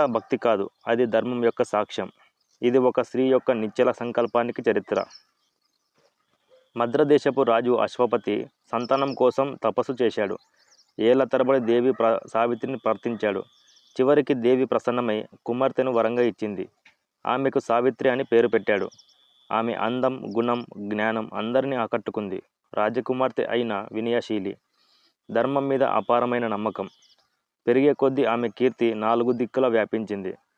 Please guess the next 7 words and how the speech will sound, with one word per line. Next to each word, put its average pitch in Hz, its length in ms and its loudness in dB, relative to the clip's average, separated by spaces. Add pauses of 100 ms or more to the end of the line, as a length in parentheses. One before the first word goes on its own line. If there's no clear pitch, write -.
(100)
కానీ 127 260 -2
ఆమె 113 260 -2
హృదయం 113 480 0 (100)
మాత్రం 110 400 -2
సాధారణ 113 440 0
జీవితం 110 360 -4
కోరుకుంది. 107 540 -2